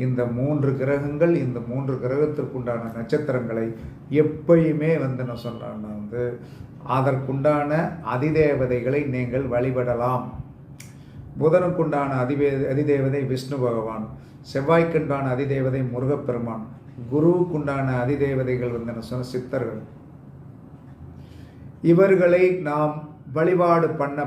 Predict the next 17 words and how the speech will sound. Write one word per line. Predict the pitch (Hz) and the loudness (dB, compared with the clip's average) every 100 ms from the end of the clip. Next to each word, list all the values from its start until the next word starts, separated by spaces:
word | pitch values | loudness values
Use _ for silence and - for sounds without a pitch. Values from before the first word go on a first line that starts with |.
| - | -4
பண்ண | 127 123 123 123 - 135 | -4 -2 -4 -4 -8 -6
நம்ம | 135 127 135 | -4 -4 -2
பொருளாதாரம் | 143 165 175 165 156 143 135 - | 2 4 6 4 4 2 -2 -4
சார்ந்த | 135 139 139 131 123 | -2 -2 -2 -4 -4
விஷயத்தில் | 123 147 143 131 127 | 0 0 0 -2 -4
இருக்கிற | 113 123 120 113 - - - - 135 | -4 -4 -4 -6 -8 -16 -20 -8 -2
பிரச்சனைகள் | 147 135 156 147 131 123 - 139 | -2 0 0 2 2 0 0 0
தீர்ந்து | 147 139 127 131 135 120 - - - - - - - - - - - 131 | 2 2 0 0 0 -2 -6 -12 -18 -20 -20 -20 -20 -20 -20 -18 -6 -2
நமக்கு | 135 127 135 | -2 0 0
வந்து | 139 160 | 2 2
என்ன | 147 127 | 0 0
சொல்றான்னா | 123 117 113 113 113 113 131 | -2 -2 -4 -6 -6 -4 -4
கண்டிப்பாக | 135 143 143 131 123 127 117 | 0 -2 0 0 2 2 -2
ஒரு | 117 - - | -4 -8 -6
சுபிட்சமான | 131 156 - 160 139 139 139 143 160 165 - - - - - - | -2 -2 -2 -2 -2 -2 0 0 0 -2 -6 -14 -18 -20 -16 -4
பணப்பற்றாக்குறை | 131 156 160 151 139 - - 165 165 160 151 143 131 | 0 2 2 2 2 0 0 4 4 2 2 2 0
இல்லாத | 135 139 147 156 170 | 0 2 4 6 6